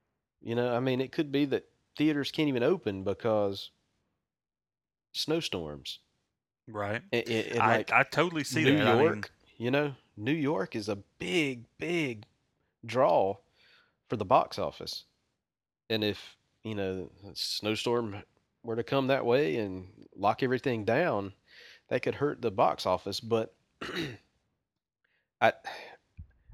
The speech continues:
Speaker 1: I'm assuming, 'cause I don't know, that they're gonna release this thing worldwide on the same day.
Speaker 2: Probably.
Speaker 1: You know, you know, um,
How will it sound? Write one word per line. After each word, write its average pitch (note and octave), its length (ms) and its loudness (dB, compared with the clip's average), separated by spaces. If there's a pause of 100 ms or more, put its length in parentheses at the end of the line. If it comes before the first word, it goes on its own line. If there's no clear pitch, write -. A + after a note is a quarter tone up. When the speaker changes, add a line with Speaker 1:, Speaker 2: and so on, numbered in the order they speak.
Speaker 1:
I'm B2 140 4
assuming, G#2+ 520 0
'cause G2 200 -4
I F#2+ 80 6
don't - 180 -2
know, F2+ 240 -4 (360)
that A2 100 -6
they're A2 100 4
gonna G2+ 180 0
release G2+ 380 -2
this - 180 -2
thing G2 300 -4
worldwide F#2 880 0
on F#2+ 120 -8
the E2 60 -6
same F2 440 -2 (320)
day. E2 360 -6 (760)
Speaker 2:
Probably. G#2 480 0 (120)
Speaker 1:
You F#2 120 -2
know, - 80 -8 (440)
you G2 140 -4
know, F#2+ 260 0
um, F#2+ 480 0